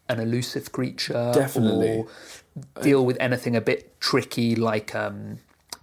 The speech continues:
Speaker 1: a Dusk Witch, some kind of creature that you need to answer quickly.
Speaker 2: But these deal four damage, and they're, so they're quite kind of, you can use them whenever you need to, whenever you want to, and they kill most things.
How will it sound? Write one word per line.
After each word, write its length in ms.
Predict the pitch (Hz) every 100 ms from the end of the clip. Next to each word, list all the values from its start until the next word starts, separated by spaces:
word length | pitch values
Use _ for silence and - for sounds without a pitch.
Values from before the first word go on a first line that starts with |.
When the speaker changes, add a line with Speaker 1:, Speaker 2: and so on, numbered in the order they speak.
| -
Speaker 1:
a 60 |
Dusk 420 | 113 120 - - -
Witch, 540 | 123 - - - - - -
some 260 | - - 117
kind 160 | 113 110
of 60 |
creature 260 | - - 117
that 140 | -
you 60 | 113
need 380 | 113 117 113 -
to 140 | -
answer 400 | 120 110 - - 107
quickly. 560 | - - - 127 147 -
Speaker 2:
But 120 | - 143
these 180 | 160
deal 140 | 135 143
four 240 | - 135
damage, 520 | 135 156 160 156 127
and 160 | 131 123
they're, 300 | 110 107 101 -
so 160 | -
they're 160 | 131 117
quite 480 | - - 143 139 -
kind 320 | - 107 101
of, 100 | 95
you 160 | 110 120
can 200 | 135 127
use 300 | 139 143 139
them 180 | 127 127
whenever 300 | 139 147 135
you 180 | 120
need 260 | 117 117 107
to, 200 | - 120
whenever 300 | 120 139 139
you 160 | 120 110
want 280 | 110 110 104
to, 180 | 117 104
and 80 |
they 80 | 98
kill 300 | 95 123 107
most 440 | 98 95 95 95 -
things. 520 | - 120 90 90 -